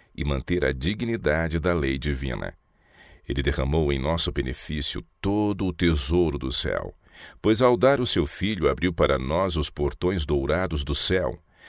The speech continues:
fazendo um infinito dom àqueles que aceitarem o sacrifício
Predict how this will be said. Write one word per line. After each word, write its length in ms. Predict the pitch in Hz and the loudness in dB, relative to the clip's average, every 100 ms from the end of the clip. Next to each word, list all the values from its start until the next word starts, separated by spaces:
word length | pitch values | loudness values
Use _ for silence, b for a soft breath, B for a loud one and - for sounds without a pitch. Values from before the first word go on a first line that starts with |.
| B B | B B
fazendo 640 | - 151 131 170 151 78 - | -2 0 2 0 0 -4 0
um 180 | 76 | 0
infinito 680 | 87 107 82 69 82 98 85 | 0 0 -2 -2 -2 0 -2
dom 420 | 67 85 107 104 | 0 0 2 0
àqueles 480 | 65 - 87 90 90 | -2 0 0 0 0
que 120 | - | 0
aceitarem 800 | 73 - 73 65 92 101 98 71 | 0 0 -2 -2 -2 -2 -2 -4
o 60 | 65 | -4
sacrifício 840 | - 71 71 71 - 101 - - | -2 -2 -2 -4 -2 -2 -2 -2